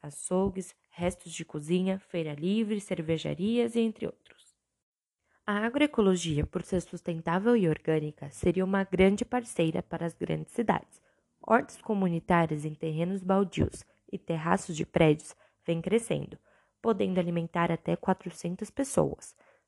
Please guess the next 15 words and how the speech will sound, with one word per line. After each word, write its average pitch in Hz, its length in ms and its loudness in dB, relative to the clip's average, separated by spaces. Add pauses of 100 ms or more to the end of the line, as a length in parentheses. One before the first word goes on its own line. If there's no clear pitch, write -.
Já 233 180 4
foram 220 320 2
plantadas 156 640 -2 (160)
nessas 156 380 -2
hortas 165 460 2
mais 156 300 0
de 160 80 -8
sessenta 208 540 0
espécies 170 500 0
de 160 100 2
hortaliças, 156 760 -2 (340)
legumes 185 760 0 (280)
e 196 140 2
ervas 175 340 4
medicinais. - 800 -4